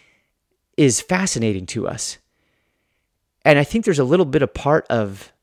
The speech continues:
many men that in a, in a, what we would consider, or we can, can argue would be a righteous cause,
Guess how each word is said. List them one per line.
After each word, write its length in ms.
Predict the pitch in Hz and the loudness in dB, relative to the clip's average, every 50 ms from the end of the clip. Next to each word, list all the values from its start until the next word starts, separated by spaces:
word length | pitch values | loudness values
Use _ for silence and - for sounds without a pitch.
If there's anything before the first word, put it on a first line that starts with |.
| _ _ _ - | _ _ _ -12
many 480 | - 123 127 127 135 147 160 175 175 151 | -8 -6 -4 -4 -2 -2 -2 -2 -2 -2
men 420 | 117 107 104 101 98 107 135 147 - _ _ _ _ _ _ _ _ _ _ _ _ _ _ _ _ - | -2 -4 -4 -4 -4 -6 -6 -8 -10 _ _ _ _ _ _ _ _ _ _ _ _ _ _ _ _ -10
that 480 | 120 110 135 127 117 113 110 104 - - _ _ _ _ _ _ _ _ _ _ _ _ _ _ _ - | -4 -2 0 0 0 0 -2 -4 -6 -12 _ _ _ _ _ _ _ _ _ _ _ _ _ _ _ 0
in 160 | 156 143 127 | 2 2 2
a, 420 | 120 117 110 107 107 107 98 - _ _ _ _ _ _ _ _ _ _ _ _ _ - | 2 0 0 -2 -4 -6 -10 -14 _ _ _ _ _ _ _ _ _ _ _ _ _ 0
in 100 | 160 143 | 2 2
a, 140 | 131 120 110 | 2 2 0
what 320 | 110 - - 127 127 123 | -2 -2 0 0 0 2
we 100 | 135 135 | 0 0
would 160 | 127 127 113 | -2 -2 -4
consider, 420 | - 127 120 - - 147 120 120 101 - | -6 -8 -6 -4 -4 -4 -2 -2 0 0
or 60 | 117 107 | 0 0
we 120 | 110 120 | -2 -4
can, 160 | - - 107 | -6 -6 -10
can 300 | 95 - 101 101 110 165 _ _ _ _ _ _ _ _ _ _ _ _ _ _ _ _ | -10 -10 -14 -14 -16 -18 _ _ _ _ _ _ _ _ _ _ _ _ _ _ _ _
argue 280 | - 143 147 139 131 131 | -2 0 0 2 2 0
would 80 | 123 | 0
be 140 | 117 123 113 | 0 0 0
a 60 | 107 | 0
righteous 460 | 101 98 107 107 131 - - 190 - | 0 0 0 0 0 -2 -2 -6 -6
cause, 680 | - - - - 123 107 98 95 95 113 135 131 - | -8 -8 -4 0 0 0 2 0 -2 -4 -4 -6 -6